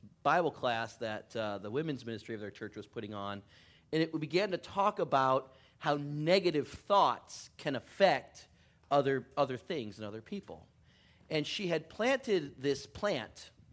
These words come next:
put it in a pot, and, and it was, she was having a really hard time getting the plant to grow. Uh, you know, put it in the sun and watering and all that, but it was just, it was having a really hard time, uh, growing. And she just began to think, "Man, this plant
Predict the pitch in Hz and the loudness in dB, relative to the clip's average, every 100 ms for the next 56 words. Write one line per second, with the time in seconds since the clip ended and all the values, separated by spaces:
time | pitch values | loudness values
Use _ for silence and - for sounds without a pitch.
0 | - _ _ 147 156 131 - 139 131 135 | -20 _ _ 2 2 0 0 2 4 2
1 | - 135 131 127 120 113 - _ _ _ | 0 -2 -2 -2 -4 -10 -20 _ _ _
2 | _ _ - 156 175 165 160 196 233 208 | _ _ 0 0 2 2 2 0 2 2
3 | 165 220 226 165 175 151 - 160 147 127 | 2 4 2 6 6 6 0 2 2 2
4 | 113 135 120 110 107 143 131 117 - 117 | -2 -2 -2 -4 -8 -6 -4 -6 -10 -14
5 | 101 117 113 95 67 _ _ _ _ _ | -8 -2 -2 -2 -10 _ _ _ _ _
6 | 98 107 117 - 175 156 160 151 - 175 | -8 -4 -6 -4 -4 -4 -2 -2 0 2
7 | 156 147 147 139 147 147 143 143 139 135 | 4 4 4 0 0 2 2 2 2 4
8 | 135 135 139 143 165 - 156 202 175 151 | 4 4 2 -2 -4 -6 -4 2 2 4
9 | 165 160 135 143 131 135 135 127 117 107 | 2 2 4 4 2 -2 -2 0 -2 -10
10 | _ - - _ _ 131 - _ 131 147 | _ -20 -20 _ _ -4 -4 _ -4 4
11 | 233 165 92 95 _ 131 120 - 165 156 | 4 4 -2 -12 _ -8 -6 -8 -8 -8
12 | 156 139 131 120 123 120 143 170 165 170 | -6 -4 -4 -4 -6 -6 -2 0 2 0
13 | 160 - _ - 190 196 - 143 127 | -2 -12 _ 6 6 6 -6 -4 -4